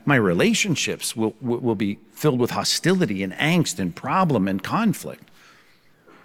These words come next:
I've gotta be careful that my relationships are where they need to be and that my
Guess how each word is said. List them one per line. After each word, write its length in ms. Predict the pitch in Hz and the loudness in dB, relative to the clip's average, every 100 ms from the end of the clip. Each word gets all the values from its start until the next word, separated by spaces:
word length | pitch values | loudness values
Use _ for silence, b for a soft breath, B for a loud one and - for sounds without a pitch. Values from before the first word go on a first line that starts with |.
| b b b b b _ - | b b b b b _ -8
I've 80 | - | -2
gotta 160 | 202 | 2
be 80 | 180 | 2
careful 600 | - - 165 - 98 73 - _ _ _ _ _ _ - | 0 0 0 0 -6 -6 -12 _ _ _ _ _ _ -6
that 80 | 131 | -2
my 100 | 139 | 0
relationships 600 | 117 131 175 196 160 156 | 2 4 4 4 2 2
are 60 | |
where 160 | 131 123 | 4 4
they 140 | 110 | 4
need 300 | 104 135 151 | 4 4 4
to 60 | 143 | 2
be 240 | 135 127 | 2 2
and 160 | 127 120 | 2 2
that 140 | 123 | 2
my 320 | 131 127 120 | 2 4 2